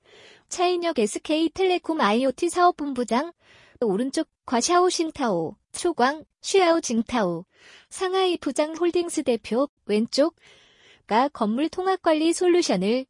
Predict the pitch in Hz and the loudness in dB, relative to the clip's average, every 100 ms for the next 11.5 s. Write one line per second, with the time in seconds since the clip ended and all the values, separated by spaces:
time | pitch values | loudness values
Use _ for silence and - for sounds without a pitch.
0 | _ - 240 233 320 - 381 381 381 370 | _ -2 0 0 -2 -4 -2 2 2 2
1 | 247 220 254 269 302 - 359 339 339 - | 0 0 -2 -2 -4 -2 0 2 2 0
2 | 214 262 269 277 262 262 302 349 349 330 | -2 0 0 0 0 0 2 0 2 2
3 | 302 - 339 330 339 320 269 - 180 175 | 0 -2 -4 2 2 2 -2 -4 -4 -4
4 | 180 - _ _ _ - 233 277 320 - | -4 -12 _ _ _ 0 2 2 0 -2
5 | 330 339 339 311 320 339 370 349 330 294 | 0 0 2 2 2 0 2 2 2 0
6 | 285 302 226 220 285 302 233 196 277 294 | -4 -4 0 2 4 4 4 2 0 2
7 | 330 320 359 320 294 302 220 196 285 302 | 0 2 0 0 0 0 -2 0 2 2
8 | 285 294 359 349 349 285 233 185 302 330 | 0 -2 2 4 2 0 -2 0 0 -2
9 | _ - - - - 262 240 349 302 226 | _ -20 -20 -20 -4 -2 0 0 0 0
10 | 339 320 226 220 311 311 311 294 - 285 | 0 0 -4 0 0 0 -2 -4 -4 -2
11 | 196 185 185 262 311 | -2 -2 0 0 0